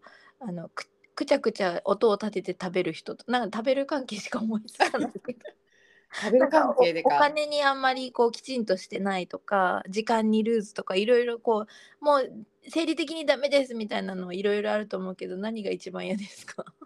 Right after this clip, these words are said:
Speaker 1: <laughs>
Speaker 2: えー、不潔な人じゃない？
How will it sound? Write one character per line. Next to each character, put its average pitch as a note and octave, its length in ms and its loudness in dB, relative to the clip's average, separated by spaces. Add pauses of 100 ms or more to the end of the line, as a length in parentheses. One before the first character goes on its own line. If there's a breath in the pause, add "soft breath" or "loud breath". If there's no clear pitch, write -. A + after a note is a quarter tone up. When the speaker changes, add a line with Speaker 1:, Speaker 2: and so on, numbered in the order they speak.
(120)
Speaker 1:
<laughs> - 1080 -20
Speaker 2:
え A3 340 2
ー、 - 100 -2
不 - 120 -20
潔 C#4 260 -2
な D#4 120 4
人 C#4 200 0
じ A#3 60 2
ゃ F#3 40 2
な D3 260 -2
い？ - 60 -14